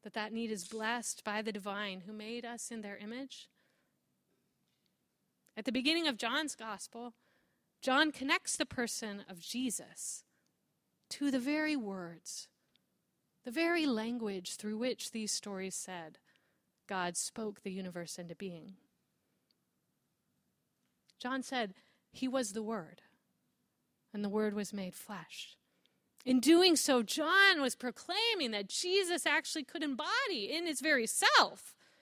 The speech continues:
everything that Genesis communicated of the Creator. As Jesus followers, I think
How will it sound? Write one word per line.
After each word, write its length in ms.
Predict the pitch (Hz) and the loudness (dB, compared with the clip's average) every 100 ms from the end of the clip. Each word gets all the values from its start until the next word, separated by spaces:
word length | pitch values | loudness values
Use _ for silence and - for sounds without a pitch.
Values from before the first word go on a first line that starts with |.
| _ _ _ _ _ _ - | _ _ _ _ _ _ -12
everything 600 | 269 285 254 - 220 208 | -6 -4 -4 -4 -6 -6
that 180 | 180 - _ _ _ _ _ _ - | -10 -12 _ _ _ _ _ _ -12
Genesis 520 | - 254 233 214 196 - | 0 2 2 0 -2 -4
communicated 920 | - 202 254 226 - 190 196 196 - _ _ _ _ _ - | -6 -6 -6 -6 -10 -20 -20 -20 -20 _ _ _ _ _ -2
of 300 | 233 226 202 | 2 2 0
the 80 | |
Creator. 600 | 214 - 196 196 185 - - _ _ _ _ _ _ _ _ _ _ _ _ _ _ _ _ _ _ _ _ - | -8 -12 -10 -8 -10 -16 -20 _ _ _ _ _ _ _ _ _ _ _ _ _ _ _ _ _ _ _ _ -4
As 160 | 220 | -4
Jesus 420 | - 269 302 311 - | 0 4 4 2 0
followers, 480 | 240 220 233 247 | 2 2 2 0
I 100 | 254 | -2
think 320 | 226 269 254 | -2 0 0